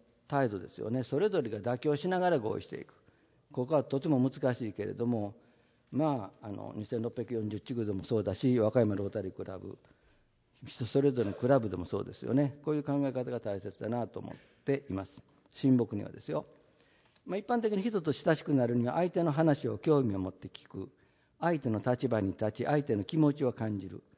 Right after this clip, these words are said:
プライドを尊重する。自分を正直に話す。そういうことですよね。そんなことは皆さん分かっていると思うんですが、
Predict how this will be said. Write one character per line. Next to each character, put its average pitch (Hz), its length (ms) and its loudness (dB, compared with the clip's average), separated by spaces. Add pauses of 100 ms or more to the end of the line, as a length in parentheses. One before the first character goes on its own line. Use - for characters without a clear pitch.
(420)
プ 143 120 -6
ラ 147 120 6
イ 139 80 2
ド 131 100 0
を 120 40 -2
尊 120 220 -4
重 110 140 -6
す 107 140 -10
る。 92 160 -10 (720)
自 113 200 -2
分 143 240 4
を 143 40 4
正 190 200 0
直 180 260 -4
に 98 60 -4
話 98 280 -8
す。 - 140 -20 (840)
そ 202 60 -6
う - 20 -2
い - 20 -2
う 156 40 -2
こ 151 80 -2
と 98 80 -6
で - 80 -16
す - 60 -16
よ 120 100 -2
ね。 151 140 2
そ 175 100 -4
ん 170 40 0
な 160 60 0
こ 147 100 -2
と 107 100 -2
は 98 60 -6
皆 98 240 -6
さ - 120 -10
ん 98 60 -8
分 107 80 -4
か 110 100 -4
っ 104 40 -4
て - 120 -10
い 101 40 -4
る 98 80 -10
と - 100 -10
思 104 140 -10
う - 20 -12
ん - 60 -14
で - 80 -16
す 143 120 -10
が、 131 200 -4